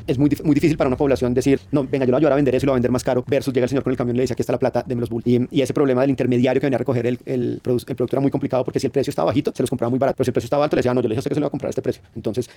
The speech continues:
la ganancia siempre se queda en el intermediario. Ellas, pues ellos tres hicieron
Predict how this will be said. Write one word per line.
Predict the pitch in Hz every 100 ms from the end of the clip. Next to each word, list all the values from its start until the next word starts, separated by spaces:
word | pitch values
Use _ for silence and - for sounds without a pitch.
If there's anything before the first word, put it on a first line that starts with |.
| -
la | 131
ganancia | 127 120 131 -
siempre | - 151 131
se |
queda | 127
en |
el | 120
intermediario. | 123 - 131 - - 117
Ellas, | - 131 147 - _ _ _ -
pues | 131
ellos | 123 127
tres | 143 139 -
hicieron | 127 123 139